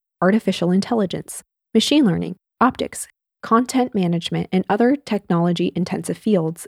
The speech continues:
and two, in leverage buyouts in industries such as consumer products, manufacturing, oil and gas, and other stable cash flow industries. Five, in view of the fact that the investor or the investor's general partner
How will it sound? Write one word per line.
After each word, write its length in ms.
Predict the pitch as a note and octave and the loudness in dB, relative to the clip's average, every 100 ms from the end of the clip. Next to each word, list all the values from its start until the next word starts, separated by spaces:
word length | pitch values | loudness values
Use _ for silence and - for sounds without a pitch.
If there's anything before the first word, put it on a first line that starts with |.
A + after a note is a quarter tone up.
| - | -2
and 260 | A3+ B3+ C4+ | 2 2 0
two, 300 | E3+ - F#3 _ _ _ | -4 -4 -8 _ _ _
in 140 | A3 G3+ | 2 4
leverage 400 | F#3+ G3+ F#3+ - | 4 2 -2 0
buyouts 480 | A#3 G3+ D#3 - - | 0 2 -2 -6 -4
in 100 | G3+ | -2
industries 600 | G#3 A3+ B3+ - F3+ E3+ | 2 2 2 0 -2 0
such 200 | - E3+ | -2 -2
as 140 | E3+ - | -2 -2
consumer 360 | E3+ - D#3+ | -6 -2 -4
products, 520 | - G3 G3 G3 - - _ _ | -2 -2 0 -2 -8 -16 _ _
manufacturing, 800 | - A#3 C4 - E3 - E3+ E3+ - | 2 2 2 0 -4 -2 -2 -2 0
oil 240 | F3 E3 D#3+ | 2 2 0
and 120 | E3+ | -2
gas, 400 | E3+ G#3 A3 - - | 0 0 -2 -6 -6
and 120 | F3 E3+ | -2 0
other 220 | F3 F#3+ G#3 | 0 2 0
stable 340 | - E3+ E3+ | 0 0 0
cash 300 | - - - | -2 -6 -4
flow 160 | E3 E3 | -4 -2
industries. 640 | G#3 G#3+ - C#3+ - - - _ | 0 0 -4 -8 -8 -12 -18 _
Five, 460 | - A3+ E3+ C#3 - _ _ _ | 0 0 0 -6 -12 _ _ _
in 220 | - A3 A3 | 2 2 4
view 180 | B3+ | 4
of 120 | C#4+ D4 | 4 2
the 80 | D#4 | 0
fact 320 | F#3 D#3+ - | 0 -2 -2
that 100 | F#3 | -4
the 120 | E3+ | 0
investor 380 | F3 E3+ F#3 - | 2 0 -2 -2
or 140 | F3 | 0
the 120 | E3+ | 2
investor's 440 | E3+ E3+ E3+ E3+ E3 | 2 0 -2 -4 0
general 240 | E3 D#3+ | 0 0
partner 460 | D#3 - G#3 G#3 | -2 -2 -2 -2